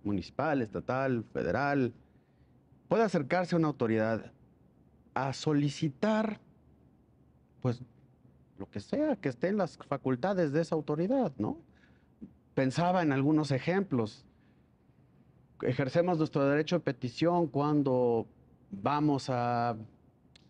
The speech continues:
valga redundancia, vamos a pedir un, eh, bueno, a tramitar una licencia, ¿no? Vamos a pedir, a ver, eh, Estado, por favor,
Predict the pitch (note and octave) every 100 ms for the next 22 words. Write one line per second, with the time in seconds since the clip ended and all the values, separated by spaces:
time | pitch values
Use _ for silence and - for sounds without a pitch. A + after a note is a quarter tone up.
0 | _ _ - A#2 A#2 A2 G#2+ C3 B2 A#2+
1 | B2+ B2+ - A#2+ B2 D3+ F3+ F3+ C#3+ -
2 | _ - _ _ _ - A2+ B2+ C3+ C3+
3 | B2 - A2+ G#2+ G2+ G2 G2 F#2+ F#2+ -
4 | - - _ _ _ - - _ _ _
5 | _ _ _ _ _ G#2+ A#2+ A#2 A2+ A2
6 | B2 C3 B2+ A#2 G#2+ B2 A2+ F#2+ B2 A#2
7 | A2+ A#2+ C3+ C#3+ B2 A2 - A#2 C3+ C#3+
8 | A#2+ - - _ A2+ C#3 E3 D3+ - -
9 | - - A2 A2 G#2+ A#2 - C3+ B2 G#2+
10 | B2 A#2 - B2+ C3+ E3 A3+